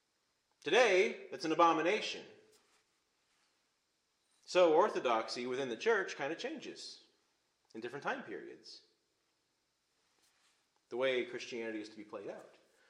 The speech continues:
So let's say you, you are, you fit your time period, you fit your orthodoxy.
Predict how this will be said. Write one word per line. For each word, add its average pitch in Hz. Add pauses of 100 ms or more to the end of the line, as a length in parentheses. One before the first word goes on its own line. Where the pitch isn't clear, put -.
(140)
So 175 (560)
let's 175
say 180
you, 165
you 180 (160)
are, 143 (180)
you 165 (160)
fit 233
your 185
time 165
period, 110
you 110
fit 208
your 170
orthodoxy. 110